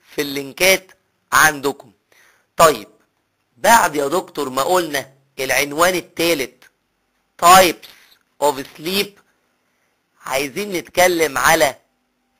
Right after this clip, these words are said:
جدول المقارنة الشهير بين الرم والنون رم اللي انت دايمًا بتقول عليه. بس في نقطة قبل جدول المقارنة،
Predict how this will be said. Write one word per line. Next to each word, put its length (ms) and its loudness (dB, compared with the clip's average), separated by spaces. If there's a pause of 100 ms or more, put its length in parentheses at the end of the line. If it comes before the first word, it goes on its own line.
(140)
جدول 600 2
المقارنة 840 0
الشهير 880 -8 (640)
بين 240 -2
الرم 680 0 (720)
والنون 960 0 (540)
رم 480 0 (840)
اللي 280 0
انت 180 -2
دايمًا 540 2 (260)
بتقول 460 -2
عليه. 320 2 (600)
بس 200 -6
في 320 -8
نقطة 480 0 (120)
قبل 320 0
جدول 360 4
المقارنة، 600 0